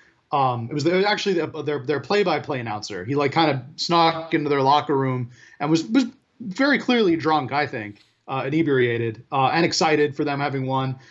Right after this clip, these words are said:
Sings the song to, with, with all the, the whole team. Um, and then it w-, was reprised in two thousand eight, which was just two years after this movie was made, when the Phillies again won the World Series. Um,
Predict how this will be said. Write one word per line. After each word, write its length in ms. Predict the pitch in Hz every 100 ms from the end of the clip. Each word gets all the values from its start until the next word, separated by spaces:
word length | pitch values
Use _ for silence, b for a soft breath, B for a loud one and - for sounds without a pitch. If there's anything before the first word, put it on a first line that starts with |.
| B
Sings 320 | - 214 214
the 100 | 190
song 960 | 185 185 170 170 170 170 165 151 151 139 _ - 139
to, 180 | - 165
with, 380 | 151 139 156 175
with 300 | 147 165 175
all 180 | 160
the, 120 | 156 151
the 180 | 135 131
whole 180 | 156
team. 400 | 151 156 151 147 b b b b _
Um, 240 | 139 135 135
and 100 | 165
then 120 | 196
it 220 | 185 160
w-, 260 | 135 151 165
was 200 | 139 151
reprised 800 | 135 135 - 190 190 165 151 127
in 100 | 135
two 140 | - 226
thousand 340 | 214 180 160
eight, 280 | 180 202 147
which 140 | 135 139
was 80 | 135
just 180 | 156 -
two 120 | 233
years 320 | 202 175 135 -
after 680 | 139 156 170 - 147 127 b b b _
this 220 | 135 131
movie 220 | 170 160 147
was 160 | 135
made, 320 | 156 190 156 127
when 120 | 135
the 60 |
Phillies 360 | 131 156 139 131
again 300 | 131 165 165
won 140 | 156 135
the 60 |
World 260 | 123 123 113
Series. 640 | - 120 110 107 101 - -
Um, 440 | 127 117 113 110